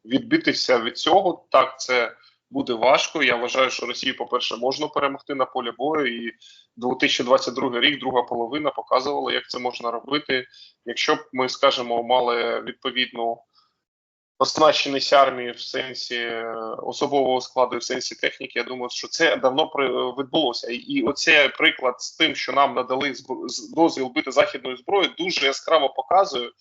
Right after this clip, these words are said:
що відбулося, якщо б у нас було, а, достатньо зброї, і, б, у нас був би дозвіл на її застосування. Оце як д-, д-, два дні Харків живе в, в тиші, і як, е,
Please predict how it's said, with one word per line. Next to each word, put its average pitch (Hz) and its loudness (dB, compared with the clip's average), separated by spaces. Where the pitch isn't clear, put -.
що 202 6
відбулося, 147 0
якщо - 2
б - 0
у 156 0
нас 151 4
було, 135 -2
а, 147 8
достатньо 127 -2
зброї, 180 0
і, 127 -18
б, 190 4
у 127 -4
нас 127 -6
був 123 -14
би 127 -10
дозвіл 135 -2
на 135 -4
її 156 -6
застосування. 160 -6
Оце - -6
як 170 2
д-, 139 -8
д-, 131 -16
два 147 2
дні 220 -10
Харків 139 2
живе 160 -4
в, 127 -10
в - -20
тиші, 214 -2
і 139 -8
як, 175 4
е, 120 -4